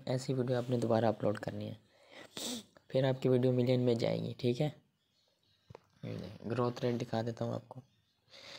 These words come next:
ये देखिए मेरे channel की growth rate है आईडी की पैंतीस इशारा सैंतालीस परसेंट है मेरा growth rate,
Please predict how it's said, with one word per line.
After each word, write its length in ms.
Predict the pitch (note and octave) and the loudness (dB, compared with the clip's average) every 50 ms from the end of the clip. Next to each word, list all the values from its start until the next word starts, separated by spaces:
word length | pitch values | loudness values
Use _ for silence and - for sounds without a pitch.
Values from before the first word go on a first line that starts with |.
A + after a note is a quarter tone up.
| - - _ - | -20 -16 _ -6
ये 140 | C3 B2+ A#2+ | -2 -2 0
देखिए 280 | A#2 A#2 A#2 - B2 | 0 -2 -2 -2 -4
मेरे 160 | B2 A#2+ A#2+ | -2 -2 -2
channel 280 | A#2 - B2 A#2 A#2 A2+ | -2 -2 -2 -2 -2 0
की 140 | A#2+ A#2 A2+ | 0 0 0
growth 360 | A2+ A#2 A#2 A#2 A2+ - - | 0 -2 -2 -2 -2 -4 -4
rate 220 | A#2+ A#2 A2+ - - | -4 -4 -4 -4 -8
है 120 | B2 A#2+ - - _ _ _ _ _ - | -8 -8 -10 -14 _ _ _ _ _ -2
आईडी 260 | A2+ A2+ A2+ A#2 A2 | 0 0 0 -2 -4
की 200 | G#2+ - G#2+ G#2+ - - _ _ _ _ _ _ _ _ _ _ _ _ _ _ _ _ _ _ _ _ _ _ _ _ _ _ _ _ _ _ _ _ _ _ _ - | -6 -8 -12 -14 -16 -20 _ _ _ _ _ _ _ _ _ _ _ _ _ _ _ _ _ _ _ _ _ _ _ _ _ _ _ _ _ _ _ _ _ _ _ -4
पैंतीस 320 | C#3 B2 B2 C3 C3+ B2+ C3 | -2 -2 0 0 0 0 0
इशारा 460 | B2+ A#2+ - B2 A#2+ A#2 B2 B2 B2 B2+ | 0 2 4 4 4 4 6 4 4 2
सैंतालीस 760 | - - A#2+ A#2+ A#2 - A2+ A2 A#2 A#2+ A#2 - - - - - - | 2 0 -2 -2 0 0 0 0 0 -2 -4 -6 -8 -12 -14 -8 -4
परसेंट 400 | A#2 A2 - - A2 A2 A2 - | -4 -2 0 0 0 0 0 0
है 100 | A#2 A2+ | 0 0
मेरा 300 | A#2 A#2 A2+ A2+ A2 G2+ - - - _ _ _ _ _ _ _ - | 0 0 0 0 0 -2 -4 -10 -18 _ _ _ _ _ _ _ -8
growth 420 | A#2 B2+ C3 B2 B2 B2 A#2+ - - | -4 0 2 2 2 2 0 0 0
rate, 240 | A2 A2 G#2+ - | 0 0 0 -2